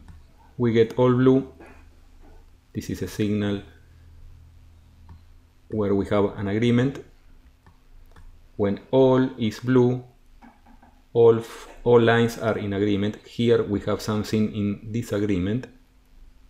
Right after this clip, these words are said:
because the red line crosses below here. And for the short side, on this bar,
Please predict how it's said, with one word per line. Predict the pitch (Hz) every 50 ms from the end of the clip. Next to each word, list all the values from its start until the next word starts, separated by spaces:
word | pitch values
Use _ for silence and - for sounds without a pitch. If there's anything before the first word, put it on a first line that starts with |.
| _ -
because | 92 90 - - 90 90 - -
the | 92 90 -
red | 98 98 98 98 98
line | 101 101 104 104 104 104
crosses | 101 - 101 98 - - 95 92 92
below | 92 92 92 92 101 104 101 101 101 104 104 - - _ _ _ _ _ _ _
here. | _ - - 90 85 82 90 - - - - _ _ _ _ _ - - - - - - - - - - - -
And | 139 135 135 139 135 -
for | - 113 110
the | 113 113
short | - - 135 131 -
side, | - 135 120 110 110 117 135 - - - - - _ - - - - - - - - - - - _ _ _ _ - - - - - - - - _ _ - - - - _ _ _ - - - - - - _ _ _ _ _ _ _ - - _ _ _ _ -
on | 110 101 101 101 101 98 98 98
this | 101 123 147 156 151 156
bar, | 143 131 127 123 - 127